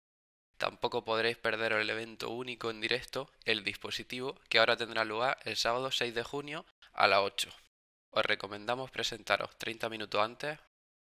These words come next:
para no quedaros sin sitio. El espacio es limitado". Y luego abajo nos dice que ahora tendremos más tiempo para terminar las misiones, el asalto a la agencia y dominio a la ubicación para la gente que no lo tenga.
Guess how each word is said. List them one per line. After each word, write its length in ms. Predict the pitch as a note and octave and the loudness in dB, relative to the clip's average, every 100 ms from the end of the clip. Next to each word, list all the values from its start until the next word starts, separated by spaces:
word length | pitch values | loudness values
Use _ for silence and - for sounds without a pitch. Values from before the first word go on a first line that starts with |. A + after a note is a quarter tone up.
| _ - | _ -6
para 200 | - G#2 | -2 0
no 140 | A2+ | -2
quedaros 380 | A#2 A2 A#2+ - | 2 2 2 -2
sin 180 | G#2 F#2+ | -6 -4
sitio. 400 | G2+ G2+ - - _ _ - | -4 -4 -10 -18 _ _ -6
El 120 | G#2 | -6
espacio 540 | G2+ - A#2+ - D3 | -2 0 2 0 -8
es 160 | - A#2 | -2 -2
limitado". 640 | A#2+ G#2+ F#2+ - - - _ _ _ _ _ _ _ _ _ _ _ | 0 -4 -2 0 0 -4 _ _ _ _ _ _ _ _ _ _ _
Y 260 | - C3+ C#3 | -8 -4 -2
luego 220 | A#2+ A#2 | 2 4
abajo 420 | A#2+ B2+ - C#3 | 6 4 2 -4
nos 220 | B2+ G2+ G#2 | -4 -8 -8
dice 260 | A2+ A2+ | -6 0
que 300 | G#2+ G2+ G2 - - | 2 4 2 -6 -6
ahora 260 | G#2+ G#2+ | 0 0
tendremos 400 | G#2+ G#2+ G#2 G#2 | 0 -6 -6 -6
más 220 | G#2 G#2 - | -6 -8 -4
tiempo 400 | C3+ C#3 C#3 C3 | -6 -2 -4 0
para 220 | A#2 G#2+ | 0 0
terminar 340 | G#2 G#2 G#2+ | -2 -6 -8
las 160 | G#2 G#2 | -8 -8
misiones, 680 | G#2+ - C3 C3+ C3 C3 - - | -6 -4 -4 -6 -8 -8 -10 -4
el 80 | |
asalto 340 | G#2+ A2+ A2 A2+ | -2 0 0 2
a 40 | |
la 80 | A2 | 2
agencia 440 | - C3 B2+ C3+ | 0 -4 -6 -6
y 40 | B2 | -6
dominio 360 | G2+ G#2 G#2 | -6 -6 -2
a 60 | G2+ | -2
la 40 | |
ubicación 460 | G#2 G#2+ G2+ G#2+ A2 | -2 -4 -4 -6 -4
para 180 | A#2 G#2 | 0 2
la 120 | G#2 | 0
gente 320 | A2 G2+ A#2 | -2 -6 -6
que 80 | A2 | -4
no 100 | G#2 | -6
lo 100 | - | -6
tenga. 320 | - - - | -6 -8 -12